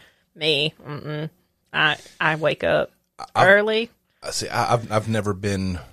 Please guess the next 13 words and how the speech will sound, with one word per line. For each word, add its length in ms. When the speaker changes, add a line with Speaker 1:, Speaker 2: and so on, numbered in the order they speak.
Speaker 2:
a 60
morning 360
person. 480
Speaker 1:
Mm-hmm. 320
Speaker 2:
I 120
can 360
stay 200
up 160
all 100
night 300
with 100
no 120
problem. 520